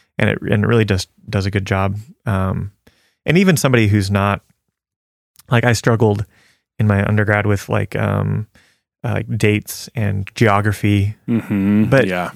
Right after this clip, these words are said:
Speaker 1: it's really not as complicated or scary as it, as it seems, you know? Um, so anyways, I would suggest The Epic of Eden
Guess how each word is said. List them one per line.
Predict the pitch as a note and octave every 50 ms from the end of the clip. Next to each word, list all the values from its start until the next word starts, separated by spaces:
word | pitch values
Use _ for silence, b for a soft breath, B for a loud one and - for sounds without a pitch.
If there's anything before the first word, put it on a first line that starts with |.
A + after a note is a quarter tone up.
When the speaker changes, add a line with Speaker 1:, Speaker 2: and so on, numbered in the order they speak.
| - -
Speaker 1:
it's | A#2+ - - -
really | C3 C#3 D3+ D3+ D#3 C#3+
not | B2 A2+ A2 G#2+ A2+ A#2 A2 - - _ _ _ _ _ _ _ _ _ _ _ _ -
as | - G#2+ G2 G2+ G2 - - - _ _ -
complicated | - - A2 G#2 G#2+ G#2 - G#2+ G2 F#2+ G2+
or |
scary | F2+ - - G#2+ G2 F#2+ F#2+
as | F#2 F2
it, | F#2+ G2 G2 - _ _ _ _ _ _ -
as | G#2 F#2
it | G2+ -
seems, | - - G2 F2 F2 F2 F2+ F#2 - - _ _ _
you | - F#2+ F2+
know? | F#2 F#2+ G2+ - b b b b b b b b b b b _ _ -
Um, | - G2 F#2 F#2 F#2+ F#2+ G2 F#2+ F#2+ - _ _ _ _ _ -
so | - F#3+
anyways, | F#3 C3+ G#2+ G2+ G#2+ -
I | - B2+
would | C3 A#2+ - - -
suggest | - - A#2 A2 A#2 G#2+ G2+ G2 - - - - -
The | A2+ A2 G#2+ G#2 - -
Epic | G#2+ G#2 - A2 G2+ - - - _ _ _ _
of | - G2+ G2 G2 G2 F#2+ F#2+ - _ _ _ _ _ _ _ _ _ _ _ _ _ _ _ -
Eden | B2 B2 A#2+ C3 C#3 C#3+ C#3 C3